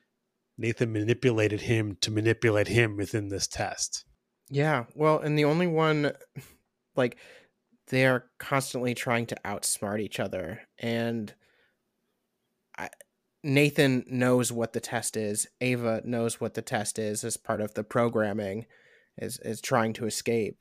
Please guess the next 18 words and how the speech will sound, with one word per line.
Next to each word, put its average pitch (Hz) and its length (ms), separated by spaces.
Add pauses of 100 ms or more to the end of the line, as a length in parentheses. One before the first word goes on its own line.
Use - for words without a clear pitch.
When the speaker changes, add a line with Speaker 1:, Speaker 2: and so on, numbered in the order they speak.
Speaker 2:
And 107 420
Nathan 131 440
is 117 160
kind 123 240
of 117 80
just 120 200
caught - 300
in 131 80
the 117 80
middle 117 300
between, 113 760 (1400)
uh, 101 360 (440)
full 147 300
technology 117 880
and 123 400 (440)
the 120 100
super 123 420
rich, 113 440